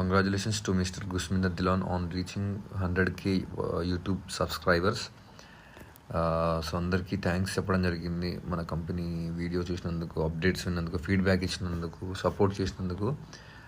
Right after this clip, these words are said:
లక్షల సంఖ్యలో జనాలు హాజరవ్వడానికి అందరికీ కూడా thanks for every founder. తర్వాత మన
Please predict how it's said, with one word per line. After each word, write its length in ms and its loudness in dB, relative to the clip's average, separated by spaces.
లక్షల 220 0
సంఖ్యలో 380 2
జనాలు 540 2
హాజరవ్వడానికి 880 2
అందరికీ 300 -4
కూడా 240 0
thanks 420 0
for 400 0
every 280 -2
founder. 280 2
తర్వాత 320 6
మన 420 4